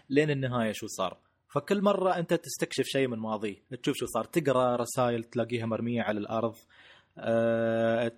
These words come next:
شو اسمه، تمسك شيء مثلًا يسوي لك فلاش باك، يرويك شو اللي كان صاير هني في هالغرفة هذه من قبل. طبعًا الشيء اللي بقوله إن جو اللعبة بشكل عام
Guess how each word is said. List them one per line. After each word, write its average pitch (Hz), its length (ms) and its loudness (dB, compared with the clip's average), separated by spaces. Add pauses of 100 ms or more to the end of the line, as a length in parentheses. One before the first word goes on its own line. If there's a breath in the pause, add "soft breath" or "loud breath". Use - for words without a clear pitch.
(120)
شو - 120 -6
اسمه، 127 240 0
تمسك 131 400 -2
شيء 135 280 2
مثلًا 127 520 0
يسوي 127 260 0
لك 120 200 -2
فلاش 120 260 0
باك، 117 300 -4
يرويك 120 300 0
شو - 120 -6
اللي 113 120 -6
كان 113 480 -4
صاير 117 300 2
هني 120 140 -6
في 110 80 -2
هالغرفة 113 340 0
هذه 113 200 2
من 110 120 -4
قبل. 110 280 0 (640 soft breath)
طبعًا 151 160 4
الشيء 160 200 2
اللي 185 100 4
بقوله 170 340 4
إن 156 160 -2
جو 175 200 0
اللعبة 165 320 2
بشكل 156 340 -2
عام 160 360 -2